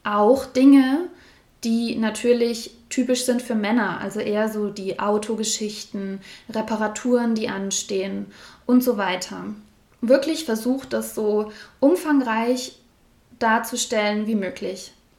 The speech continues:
Und wir haben da sozusagen Ämter <laughs> eingeführt, also es gibt den Aufräumer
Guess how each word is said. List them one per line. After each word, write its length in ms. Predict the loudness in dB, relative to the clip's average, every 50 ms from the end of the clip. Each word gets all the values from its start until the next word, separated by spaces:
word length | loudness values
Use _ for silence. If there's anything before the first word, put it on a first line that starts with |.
| _ _
Und 280 | -4 -2 -2 -2 0
wir 180 | -2 -2 0 2
haben 460 | 2 4 4 4 2 0 0 -2 -2
da 120 | -4 -4 -4
sozusagen 640 | -4 -6 -6 -6 -4 -2 -2 -2 -2 -2 -4 -2
Ämter 500 | 0 2 2 2 2 0 -2 -2 -2 0
<laughs> 0 |
eingeführt, 800 | 4 6 6 6 6 4 -2 -4 -4 -2 -2 -2 -2 -4 -6 -6 -4
also 260 | -4 -2 -2 -4 -6
es 200 | -6 -8 -8 0
gibt 420 | 0 0 0 0 -6 -8 -10 -10 -14 -20 -20 -20 -20 -20 -20 -20 -20 -20 _ _ _ _ _ -2
den 360 | 0 0 0 0 -2 -2 0
Aufräumer 880 | 2 2 2 0 -2 -2 -2 0 0 2 2 2 2 0 0 -2 -2